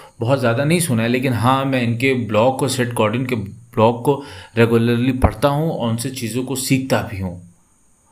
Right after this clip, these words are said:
और उसको अपने यहाँ अप्लाई करता हूँ अपनी लाइफ में, तो फ़ायदा होगा। और इनके मैंने YouTube पे भी, क्या कहते हैं, वीडियोज़ देखा है, इनके पॉडकास्ट मैंने सुने हैं, तो इनकी थिंकिंग, इनकी मार्केटिंग की जो नॉलेज है वो बहुत ही अच्छी है और बहुत ही अच्छे तरीके से बताते हैं।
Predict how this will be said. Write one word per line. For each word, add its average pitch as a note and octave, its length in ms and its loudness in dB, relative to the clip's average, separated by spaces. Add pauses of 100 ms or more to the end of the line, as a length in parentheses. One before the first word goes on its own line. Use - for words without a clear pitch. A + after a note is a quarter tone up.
(160)
और B2 140 2
उसको C3 220 0
अपने C#3 200 0
यहाँ C3+ 240 -2
अप्लाई A#2+ 280 2
करता A2 280 -2
हूँ G#2+ 80 -4
अपनी A#2 80 2
लाइफ G2 360 0
में, G2 120 -8
तो C3+ 80 -4
फ़ायदा A#2+ 380 0
होगा। A2 340 0
और A#2 220 0
इनके B2+ 200 -2
मैंने C3 320 0
YouTube B2+ 320 0
पे B2+ 100 4
भी, B2 340 0 (340)
क्या A#2+ 120 0
कहते A#2 300 -2
हैं, A#2+ 460 -2
वीडियोज़ A#2 360 2
देखा A#2 220 0
है, A#2+ 460 -2 (280)
इनके A2+ 400 0
पॉडकास्ट A#2 560 0
मैंने A#2+ 200 0
सुने A#2 240 0
हैं, B2+ 80 -4
तो B2 80 -6
इनकी C#3 220 -2
थिंकिंग, B2 440 -2
इनकी C3+ 220 -2
मार्केटिंग A#2+ 640 0
की C3+ 100 -2
जो A#2 280 0
नॉलेज G#2+ 380 0
है C3 60 -2
वो B2+ 60 0
बहुत B2 400 -4
ही B2 60 6
अच्छी B2+ 300 -2
है C3 200 -2 (300)
और A2+ 100 0
बहुत A2+ 320 -2
ही C#3 60 -4
अच्छे G#2+ 300 0
तरीके B2 280 0
से G2 120 -4
बताते F#2 380 -4
हैं। - 180 -14